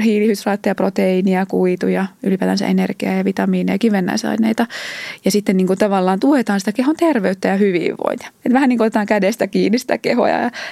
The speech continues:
lähdetään, niin kuin, yhdessä tekemään sitä työtä. Ja jaksetaan yleensä silloin paremmin ja näin. Sitten mä aina sanon, että, että kyllä se energiavaje sieltä sitten, niin kuin, syntyy, mutta pienesti. Eli tavallaan semmoista, niin kuin,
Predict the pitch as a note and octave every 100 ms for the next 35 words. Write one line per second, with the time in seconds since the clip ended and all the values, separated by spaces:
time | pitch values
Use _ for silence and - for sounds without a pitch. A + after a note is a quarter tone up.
0 | - F#3+ G3 F3 F3+ A3 G#3+ - A3 G#3
1 | A3 G#3 G#3 G3 G3+ G#3+ G#3+ - - -
2 | - - A3+ - - - - - A3+ A3+
3 | - A3 G#3+ G3+ A3 - G3+ G3+ G3+ G#3
4 | G3 G3 F#3+ G3 F#3+ G3 G3 F#3 - G#3
5 | G#3 G3+ G3+ A3 - - - - G#3 A3
6 | A#3 B3 B3 B3+ A#3+ G#3+ A3 A3 G#3 G3+
7 | G#3 G#3 G#3+ G#3+ A3+ - C#4 C4+ A3 F#3
8 | F3+ F#3+ - - A3+ A3 A#3+ C#4 B3 F3
9 | - G#3+ - G3 F#3+ G3 G3 G#3 G3+ G3+
10 | G3 G3